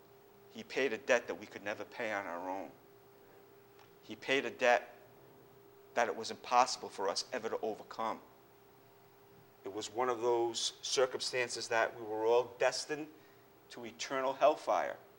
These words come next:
without the Lord Jesus Christ. But again, as we said, there's hope in the gospel through him. He died on the cross to forgive us, uh, so that our sins can be forgiven. And we need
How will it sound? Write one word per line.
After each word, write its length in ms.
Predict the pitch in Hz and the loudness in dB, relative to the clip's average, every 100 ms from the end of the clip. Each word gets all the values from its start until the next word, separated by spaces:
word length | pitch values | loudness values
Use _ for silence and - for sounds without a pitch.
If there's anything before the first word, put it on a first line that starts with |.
| - - - | -20 -20 -18
without 320 | - 95 95 | -6 -4 -4
the 80 | 98 | -8
Lord 240 | 98 80 | -6 -8
Jesus 400 | - 85 - - | -8 -10 -10 -10
Christ. 400 | - - - - - - - - - - - - - - - - - - - - - - - | -12 -18 -16 -18 -20 -20 -20 -20 -20 -20 -20 -20 -20 -20 -20 -20 -20 -20 -20 -20 -20 -20 -12
But 160 | 98 - | -8 -4
again, 280 | 120 120 | -2 -2
as 120 | 98 107 | -4 -10
we 80 | |
said, 320 | 101 - 135 95 - - | -8 -6 -6 -8 -16 -18
there's 160 | 85 87 | -14 -12
hope 420 | - 113 127 135 - | -10 -6 -6 -6 -16
in 60 | 120 | -14
the 60 | 117 | -10
gospel 540 | 110 127 131 - 104 | -8 -8 -10 -14 -14
through 360 | 101 - 120 131 | -16 -16 -14 -14
him. 140 | - - - - - - - | -16 -20 -20 -20 -20 -20 -20
He 120 | 104 | -8
died 340 | 107 104 117 | 2 4 4
on 140 | 117 120 | -2 -6
the 60 | |
cross 520 | 120 - 139 104 - - - - - - | -14 -4 0 0 -2 -8 -14 -20 -20 -20
to 80 | - | -20
forgive 400 | - 101 120 117 | -16 -8 -4 -2
us, 180 | 120 131 | -2 -4
uh, 100 | - | -4
so 200 | - 113 | 0 0
that 80 | 101 | 4
our 180 | 110 | 4
sins 300 | - 127 120 | 4 -4 -4
can 140 | - 107 | -6 -6
be 120 | 101 | -14
forgiven. 480 | - 101 147 139 - - - - - - | -14 -2 0 0 -4 -14 -20 -20 -20 -20
And 100 | 104 | -14
we 160 | 110 139 | -10 -10
need 380 | 147 143 139 | -8 -8 -8